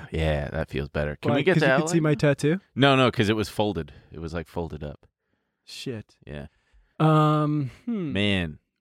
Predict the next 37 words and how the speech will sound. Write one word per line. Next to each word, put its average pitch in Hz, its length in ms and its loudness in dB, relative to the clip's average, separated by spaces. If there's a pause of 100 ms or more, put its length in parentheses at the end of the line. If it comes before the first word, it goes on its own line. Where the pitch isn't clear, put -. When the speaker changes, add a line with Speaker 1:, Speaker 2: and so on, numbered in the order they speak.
Speaker 1:
Ah, 196 360 6
we 143 100 4
hope 175 180 4
you 185 100 0
liked 202 220 0
that 135 260 2
cold 180 340 2
open. 82 440 0 (1000)
Man, 123 260 2
I 127 120 4
bet 131 240 2
that 131 160 4
confused 113 460 -2
so 110 180 2
many 120 200 -2
people. 131 440 -6 (220)
They 101 80 0
were 107 140 4
like, 104 200 2
"Wait, 196 300 4
Speaker 2:
You 175 140 4
Speaker 1:
that, 339 60 6
Speaker 2:
think 294 120 6
they 180 120 6
thought 156 240 4
it, 151 160 0
Speaker 1:
that 254 220 2
not 117 300 2
Ben?" 135 320 2
Speaker 2:
you 160 100 6
think 143 300 2
they 151 120 2
thought 139 320 0
I 127 120 0
was 123 140 -2
you? 131 200 -4 (140)
Speaker 1:
Probably. 104 540 2